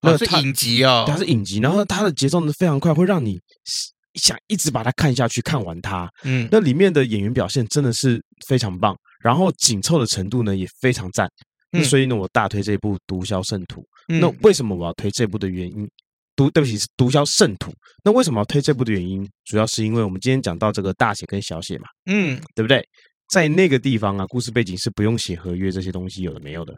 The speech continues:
Speaker 1: 嗯。
Speaker 2: 哦，就是不用什么大小写的，因为那个地方呢，他们都是用现金在流通，不用写支票。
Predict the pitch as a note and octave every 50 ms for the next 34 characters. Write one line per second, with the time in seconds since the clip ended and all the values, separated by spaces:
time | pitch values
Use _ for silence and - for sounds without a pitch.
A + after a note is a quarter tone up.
0 | - _ - D3+ C#3 C3 B2 C3+ - _ _ _ _ - F#2+ F#2 F2+ G2 G2 F#2
1 | E2 G2+ G2 F2+ F2 F2 G#2+ G2 F#2 F2+ E2 E2+ - E2+ - - - - _ _
2 | C3 C3+ C3 C3 C3+ C#3+ D3+ C#3+ A#2 G#2 - B2 D3 D#3+ D#3 - A#2 - - C3+
3 | C3+ A2+ A2 - G2 G2 G2 G2 F#2 F#2 F#2+ G#2+ A2 G#2+ G2+ - G2 G2 G2 G2+
4 | G2 G2 - - A2+ G2+ F#2 G2 G2 G#2 F#2+ F#2 E2+ E2 E2+ G2+ F#2+ F#2 - -
5 | F#2+ G2+ G2+ - D#2 - - - F2 - - G2